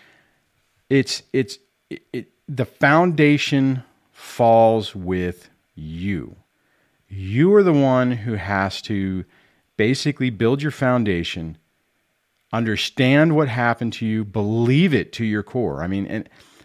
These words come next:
and this is, and I'll, I'll put a link to the, to one of my older videos called, uh, Absolute Thinking in the card above. So look for that, or maybe I'll put it in the description as well.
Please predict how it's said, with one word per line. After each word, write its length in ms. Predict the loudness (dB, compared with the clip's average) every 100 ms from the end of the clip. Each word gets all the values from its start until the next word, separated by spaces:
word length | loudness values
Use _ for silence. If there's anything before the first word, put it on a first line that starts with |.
| -6
and 100 | 0
this 200 | 2 2
is, 100 | 0
and 100 | 2
I'll, 160 | 2 0
I'll 80 | -4
put 140 | 0
a 40 | 2
link 220 | 2 0
to 80 | -2
the, 120 | -6
to 140 | -4 -4
one 100 | -2
of 40 |
my 80 | -2
older 240 | -2 -4
videos 520 | -2 -2 -2 -2 -4
called, 400 | -8 -6 -6 -6
uh, 100 | -8 -6
Absolute 580 | -4 -4 -6 -8 -10 -8
Thinking 480 | -10 -8 -10 -12 -14 _ _ _ -10
in 140 | -8
the 80 | -8
card 280 | -6 -6 -6
above. 380 | -6 -6 -8 -14 _
So 160 | -14
look 240 | -12 -12 -12
for 100 | -8
that, 240 | -6 -6
or 140 | -6 -8
maybe 260 | -8 -8
I'll 80 | -8
put 160 | -10 -14
it 40 |
in 40 |
the 80 | -14
description 460 | -16 -14 -12 -12 -16
as 100 | -14
well. 320 | -10 -10